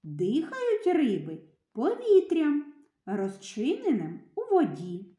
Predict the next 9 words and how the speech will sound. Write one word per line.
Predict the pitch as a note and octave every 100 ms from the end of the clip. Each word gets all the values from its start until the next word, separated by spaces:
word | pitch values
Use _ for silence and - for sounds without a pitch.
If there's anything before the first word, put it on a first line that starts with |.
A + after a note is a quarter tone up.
| _ _ _ _ _ -
за | E3+ F#3+
допомогою | F#3+ F#3+ G3 G3+ D#4 C5 - G#3 D#3+ - - D4 C#4+
зябр, | F4+ D#4 B3 G3+ G#3 - - _ _ _ _ _
які | F#3+ G#3 G#3+ G3
розташовані | F3 F3 - D#3+ - C4+ G4+ C#5 F#4 F3+ F3 - _ _
ось | D4+ D4+ - - -
тут, | G3 F#3+ - - -
на | G3+ F#4
голові. | - B3+ F#3 D#3+ D#3 D#3 -